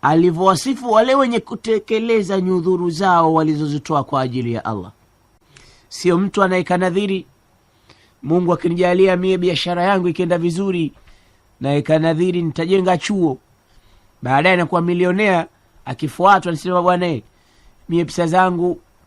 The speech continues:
nimezipata kwa shida sana, siwezi kumsaidia mtu hivi hivi tu." Anakwepa nadhiri yake ile, mwisho wa yote anakuja kupata shida kwa kuwa kamwahidi Mungu.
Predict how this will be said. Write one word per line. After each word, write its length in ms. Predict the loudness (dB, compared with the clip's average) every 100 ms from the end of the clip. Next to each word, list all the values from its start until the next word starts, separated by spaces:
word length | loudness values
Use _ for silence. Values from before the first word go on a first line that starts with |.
| _
nimezipata 720 | -4 -2 0 -2 -2 -2 -2 -4
kwa 140 | -4
shida 400 | -4 -4 -2 -2
sana, 380 | 0 0 2 0
siwezi 280 | -2 -2 -2
kumsaidia 580 | -6 -6 -4 -2 -2 -4
mtu 220 | -4 -2
hivi 200 | 0 0
hivi 260 | 0 -2
tu." 160 | -6 -12 -20 _ _ _ _ _ _ _ _ _ _ _ -8
Anakwepa 640 | -2 0 0 2 2 0
nadhiri 340 | -2 -2 -2 -2
yake 260 | -2 -2 -2
ile, 240 | -2 -4 -8 _ _ _ _ _ _ _
mwisho 280 | -4 -4 -2
wa 80 | 0
yote 300 | 0 0 -2
anakuja 300 | -2 -4 -6
kupata 340 | -6 -8 -8
shida 380 | -8 -6 -4 -6
kwa 80 | -6
kuwa 180 | -6 -2
kamwahidi 640 | 0 4 4 4 2 0
Mungu. 500 | 0 -2 -2 -2 -4